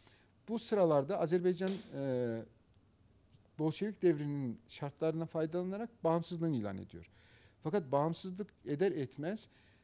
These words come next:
tam da Ermeni katliamı kastettikleri Osmanlı'dan ayrılan tescir dediğimiz dönemdeki bütün dünya Ermeni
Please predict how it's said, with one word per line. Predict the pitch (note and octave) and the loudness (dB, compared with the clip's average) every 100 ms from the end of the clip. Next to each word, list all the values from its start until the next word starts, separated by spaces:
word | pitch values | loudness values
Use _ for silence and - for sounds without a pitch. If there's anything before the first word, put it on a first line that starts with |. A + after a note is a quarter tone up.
| _ _ | _ _
tam | - A3 A3 | -2 0 2
da | E3+ A#2+ - - | 2 2 0 -4
Ermeni | D3 D#3+ F3+ F#3 G#3 F3 | 0 2 0 0 -4 -8
katliamı | - D#3 - E3+ F3 F3 | -6 -6 0 2 2 -2
kastettikleri | E3+ - D3+ C3+ C#3+ - A#2+ A2 | -6 -8 -10 -12 -12 -4 -2 -2
Osmanlı'dan | G#2 C3 - E3+ E3+ D3+ C#3+ A#2+ A2 | -4 -8 -4 -2 -2 -2 -2 -4 -6
ayrılan | C3 C3 C#3 B2+ A#2 D#3+ - _ _ | -4 -2 -2 -2 -2 -4 -14 _ _
tescir | - D#3 - G3 - _ - | -8 -6 -4 -6 -6 _ -4
dediğimiz | B2 B2+ B2 A#2+ - - B2+ | -4 -2 -4 -6 -12 -10 -2
dönemdeki | C3 C3+ A#2+ A2 - E3+ A3 - - - _ _ _ _ _ - | 0 0 -2 -6 -4 -6 -6 -16 -20 -20 _ _ _ _ _ -12
bütün | - F#3+ D#3+ | -2 0 2
dünya | E3 E3 D#3 | 2 4 4
Ermeni | D3+ D3+ D3+ D#3+ E3 | 4 0 0 0 -2